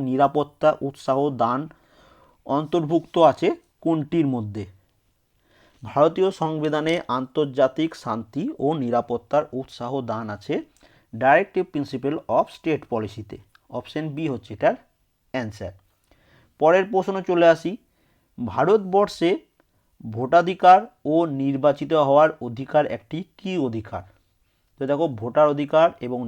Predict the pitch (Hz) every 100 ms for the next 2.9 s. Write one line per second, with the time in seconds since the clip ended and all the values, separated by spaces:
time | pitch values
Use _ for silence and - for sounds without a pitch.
0 | 123 120 123 127 127 139 131 131 110 120
1 | 147 135 123 117 143 113 107 123 120 123
2 | 185 196 110 - - 101 98 101